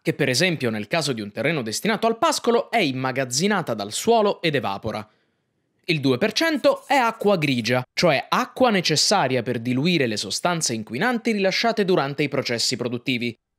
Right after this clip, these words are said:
E infine, il quattro per cento è acqua blu, cioè acqua prelevata dalla superficie o dalle falde acquifere.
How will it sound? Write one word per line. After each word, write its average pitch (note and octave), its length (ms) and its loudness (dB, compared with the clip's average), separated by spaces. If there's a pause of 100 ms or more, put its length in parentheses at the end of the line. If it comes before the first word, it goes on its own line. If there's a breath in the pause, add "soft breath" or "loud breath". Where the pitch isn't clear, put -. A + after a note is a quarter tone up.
(140)
E B2+ 80 -4
infine, B2 540 -4 (140)
il A#2 200 -8
quattro D3 440 -2
per A2 180 -6
cento A2+ 540 -4 (100)
è D4+ 80 -2
acqua B3 400 0
blu, C#3 340 0 (240)
cioè C#3 380 2
acqua G3+ 520 0
prelevata F3 600 0
dalla A2 200 -6
superficie B3 760 0
o A#3+ 100 2
dalle A#2+ 300 -2
falde A#3 360 0
acquifere. A2+ 680 -6